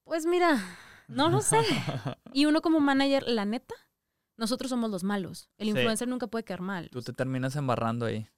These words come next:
Speaker 1: Le dices, "No, sorry, es que hubo un problema en el, en, internamente en la agencia y el influencer no se te-, no se enteró. O sea, es que el influencer tuvo un accidente.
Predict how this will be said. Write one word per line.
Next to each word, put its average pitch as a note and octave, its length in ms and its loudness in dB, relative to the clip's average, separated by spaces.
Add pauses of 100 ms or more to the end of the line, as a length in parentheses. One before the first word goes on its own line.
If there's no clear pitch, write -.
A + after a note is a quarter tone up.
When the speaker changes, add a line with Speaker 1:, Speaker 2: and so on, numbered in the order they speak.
(120)
Speaker 1:
Le A#3+ 140 -4
dices, B3 160 -2
"No, D#4 340 0
sorry, C4 300 -6
es B3+ 80 -8
que B3+ 120 -8
hubo B3+ 100 -6
un B3 200 -6
problema A#3+ 600 -4
en A3+ 100 -4
el, F#3+ 320 -6
en, F#3 540 -10
internamente G#3+ 520 -4
en B3 60 -6
la A3+ 60 -4
agencia A3+ 440 -6
y B3 120 -4
el A3 100 -2
influencer A3 460 -6
no A3 180 -4
se G3 140 -14
te-, - 200 -20
no G#3+ 140 -10
se A#3 80 -4
enteró. G#3+ 300 -8 (500)
O - 60 -16
sea, A#3 80 0
es A#3+ 100 -2
que - 60 -2
el C#4 100 0
influencer A#3+ 360 -4
tuvo B3 120 -6
un A#3+ 60 -6
accidente. F3+ 540 -12